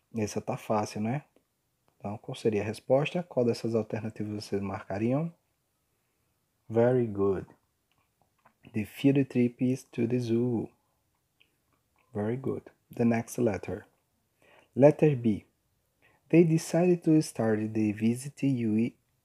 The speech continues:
with the African Animals Area, area, American Animals Area e Asian Animals. Eles decidiram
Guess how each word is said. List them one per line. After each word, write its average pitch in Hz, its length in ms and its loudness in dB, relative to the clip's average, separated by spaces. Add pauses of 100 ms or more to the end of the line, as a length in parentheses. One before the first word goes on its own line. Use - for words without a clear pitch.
(100)
with 104 360 -6
the 120 340 2 (600)
African 139 720 -4 (260)
Animals 107 540 -4
Area, 104 480 -2 (500)
area, 110 400 -4 (1200)
American 120 640 4
Animals 120 800 -2 (220)
Area 117 380 -2 (840)
e 127 160 -4 (160)
Asian 135 500 4
Animals. 117 760 -4 (1300)
Eles 135 200 2
decidiram 131 800 0